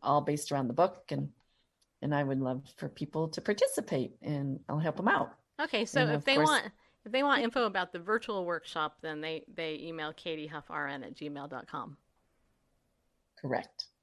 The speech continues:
Speaker 2: Okay. I will make sure I
Speaker 1: Correct.
Speaker 2: tweet that out too. All
Speaker 1: Yes.
Speaker 2: right.
Speaker 1: And Merry, Merry Christmas and a happy, happy New Year.
Speaker 2: Yes. Thank you very much. I'm right back at ya. All right, people.
Speaker 1: Thanks.
Speaker 2: So today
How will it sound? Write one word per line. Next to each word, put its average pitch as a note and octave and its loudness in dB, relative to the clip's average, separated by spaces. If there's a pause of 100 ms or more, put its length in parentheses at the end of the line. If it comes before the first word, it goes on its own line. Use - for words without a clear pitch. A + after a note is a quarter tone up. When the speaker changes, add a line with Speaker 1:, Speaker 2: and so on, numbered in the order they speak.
(140)
Speaker 2:
Okay. - -14 (340)
I - -2
will F3+ -4
make D#3+ -10
sure C#3+ -10
I - -8
Speaker 1:
Correct. C3 -6
Speaker 2:
tweet A#2+ -10
that A2+ -10
out F2+ -12
too. G#2 -14 (1200)
All E3+ -2
Speaker 1:
Yes. F3 2
Speaker 2:
right. - 0
Speaker 1:
And C3+ -2
Merry, G#3 6 (120)
Merry F#3 0 (240)
Christmas A3+ 6 (500)
and F3 2
a E3+ 6
happy, E3 2
happy D3 -4
New C3 -2
Year. D3+ -8 (840)
Speaker 2:
Yes. - -14
Thank F3+ -8
you F3+ -12
very E3 -4
much. - -14
I'm D#3 -10
right D#3 -10
back - -16
at - -18
ya. - -20 (800)
All B3 8
right, A3+ 4
people. F3 -4
Speaker 1:
Thanks. D#3+ -6
Speaker 2:
So F3+ 0 (560)
today A3 -4